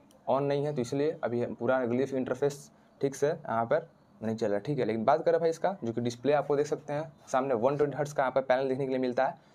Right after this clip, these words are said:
जो कि एलटीपीओ डिस्प्ले है, जो कि काफ़ी बढ़िया बात है। आपको battery भाई काफ़ी ही consume मतलब कम करेगा। ठीक है, क्योंकि one hertz से लेके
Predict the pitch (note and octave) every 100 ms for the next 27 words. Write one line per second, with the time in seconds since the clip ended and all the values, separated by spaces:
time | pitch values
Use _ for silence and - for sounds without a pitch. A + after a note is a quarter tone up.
0 | - - A#2+ A#2+ D#3 C3 B2 C3 C3+ C#3
1 | C3+ - C3+ D3 E3+ - - - C3 D3
2 | D3 - B2 E3 C#3 D#3 D3+ D3+ D#3 -
3 | - A#2 B2+ B2 D#3 D3 D3 D3 C3+ D3
4 | C#3+ E3+ - - A#2 - A#2+ A2 B2 C3+
5 | B2+ A2+ C3+ - B2 A2+ G#2 G#2+ D3 A2+
6 | A#2 B2+ B2+ C#3 C#3+ C#3 C3 D#3